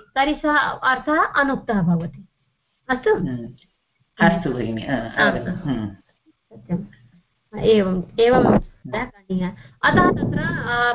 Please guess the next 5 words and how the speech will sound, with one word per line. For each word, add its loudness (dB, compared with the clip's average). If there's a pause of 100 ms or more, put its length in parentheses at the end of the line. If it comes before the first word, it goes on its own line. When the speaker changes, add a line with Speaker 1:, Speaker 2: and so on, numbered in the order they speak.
Speaker 1:
पङ्क्तिः 2
अस्ति, -6
"अभिधानं 0
तु -4
प्रायेण 2